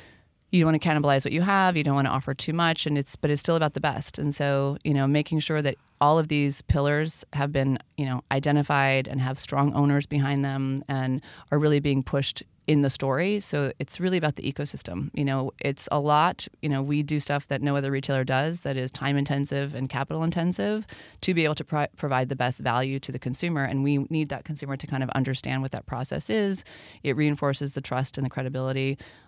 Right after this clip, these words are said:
on all sides. So, you know, knowing there's a committee when you go into the store, they tell you about, you know, did you know that all these products have been approved? And the, did you know that we also have a website? And the, did you know, you know? And so I think it's been connecting the dots between all these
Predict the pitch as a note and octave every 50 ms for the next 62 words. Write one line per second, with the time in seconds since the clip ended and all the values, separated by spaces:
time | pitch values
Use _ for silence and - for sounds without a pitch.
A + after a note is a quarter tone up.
0 | _ _ - C#3 C#3 C3+ C3 C3 - - B2+ A#2 F2+ C2+ F2+ F#2 - - C#3 C3+
1 | C3 C3 C3 B2 - - - D3 C3 C3 C3 B2 - - - D3+ D3 C#3+ C#3+ C#3+
2 | D3 C#3+ C#3 C#3 C3+ - - C#3 C3+ B2+ C3 B2+ C3 B2+ C3 - C#3 C3 C3 C3
3 | B2 C3 B2+ B2 C3 B2+ C#3+ C3 C3 - - - C3 B2 B2+ B2+ B2+ B2+ C3 C#3+
4 | - - - B2+ B2 - C3 B2+ B2+ B2 B2+ A2 G2+ B2 A#2+ - - - C3 B2
5 | B2 B2 C3 C#3 C3 D3 C3 B2+ B2 B2 A#2+ A#2+ B2 B2 B2 A#2 - - B2 B2
6 | A#2+ B2+ B2+ - C#3 B2 B2 - - B2+ B2+ B2+ B2+ - - G2+ E2 - - -
7 | - C3 B2 B2 B2 B2 B2 B2 - - - - - _ _ - D3+ C#3 C#3+ C#3+
8 | C#3 C#3 C3+ C3+ - - C#3+ C3+ B2 B2 - C#3 C3 B2 C3 B2 A#2+ G#2 G#2+ -
9 | - - A2+ A2+ B2 B2+ B2+ B2+ D3+ D#3 D3+ D#3 D#3 D3+ D3 C#3+ C#3+ C#3 C#3 C#3
10 | C#3+ - - D3 B2+ B2 B2 B2 C3 - - C#3 C3+ C3+ - - C#3 C#3 C3 -
11 | C#3+ D3+ D3+ D3 C#3 - - C#3+ C3+ - D#3 D3 C#3 C3 C#3+ - D3+ D3 C#3 C3+
12 | C#3 C3+ C3 E3 G#3+ - - - F3+ E3+ - E3+ E3 E3 E3 F3 F3 F3+ F#3 G3
13 | G3+ G#3+ - -